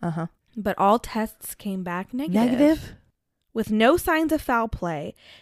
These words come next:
Speaker 2: and no signs of poison, his cause of death was just left blank. Now, there were two rarities that they did discover on what they now named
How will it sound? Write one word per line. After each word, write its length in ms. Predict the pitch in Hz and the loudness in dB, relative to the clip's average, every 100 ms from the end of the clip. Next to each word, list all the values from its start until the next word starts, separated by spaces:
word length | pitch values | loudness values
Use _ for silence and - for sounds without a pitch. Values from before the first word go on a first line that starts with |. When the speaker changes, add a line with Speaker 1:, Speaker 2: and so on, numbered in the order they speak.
| - | -4
Speaker 2:
and 180 | 190 190 | -2 2
no 220 | 190 254 | 6 6
signs 360 | 302 302 294 262 | 4 0 0 -2
of 200 | 208 - | -4 -6
poison, 600 | - 302 339 175 - - - _ _ | -2 0 0 -4 -10 -12 -14 _ _
his 140 | - 226 | -6 -4
cause 300 | 277 277 285 | 2 2 2
of 100 | 214 | 0
death 260 | 247 - | -2 -2
was 220 | 240 196 | -4 -6
just 260 | 190 214 - | -6 -8 -6
left 360 | 190 208 - - _ _ | -6 -6 -8 -20 _ _
blank. 540 | 131 208 208 - - _ _ _ _ - | -10 -8 -8 -10 -20 _ _ _ _ 0
Now, 160 | 240 | 2
there 180 | 247 254 | 4 2
were 160 | 226 202 | 2 -2
two 600 | - - 311 320 320 311 - _ _ - 214 190 202 | -6 -4 0 2 0 -4 -10 _ _ -14 -10 -4 -2
rarities 1120 | 220 220 220 196 180 180 180 180 - - - _ _ _ _ | 0 2 2 0 -4 -6 -4 -6 -8 -14 -18 _ _ _ _
that 120 | 208 | 0
they 160 | 233 214 | 2 2
did 360 | 175 240 226 | 0 2 2
discover 600 | 220 208 - 190 175 175 | 2 -6 -2 -2 0 -2
on 220 | 175 175 175 | -2 -2 -4
what 180 | 175 | -4
they 140 | 185 180 | -4 -4
now 340 | 185 180 190 | -4 0 0
named 400 | 180 170 170 170 | 0 -2 -4 -6